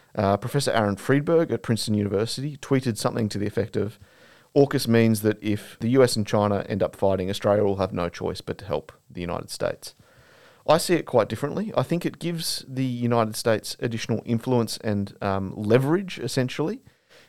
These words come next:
in that we will become even more dependent on them for what will be one of our key defence platforms, and that they would, in intra-alliance bargaining, be able to use that dependence and leverage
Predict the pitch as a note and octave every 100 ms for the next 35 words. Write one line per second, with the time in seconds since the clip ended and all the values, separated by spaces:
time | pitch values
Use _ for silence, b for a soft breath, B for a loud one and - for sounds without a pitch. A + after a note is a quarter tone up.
0 | b A#2+ A2+ G#2+ - A2+ A2 G#2+ G#2 G#2
1 | G#2+ G#2 G#2 G2+ - A2 G#2 G#2 G#2+ A2+
2 | - A#2 A2+ - G#2+ A#2+ D#3 - A2 -
3 | b b b A2+ G#2 G2 G2+ G2 G2 G2+
4 | G2+ G2+ - - A2+ G2 G2 F#2 G2 -
5 | - G#2+ - A#2+ C3+ G3 - - b b
6 | b b b b A2 G#2+ G#2+ G#2 A2 G#2+
7 | G#2+ G2 G2+ _ - G2+ G2+ - C#3+ -
8 | B2 A2 A2 A2 G#2 - G#2 G#2+ A#2 G2+
9 | G#2 G#2 E2 A2+ A#2 A2 G2+ G2 C3+ C3
10 | A2+ - F#2+ - G2 G2 E2 - F#2 G2
11 | G2 G2 E2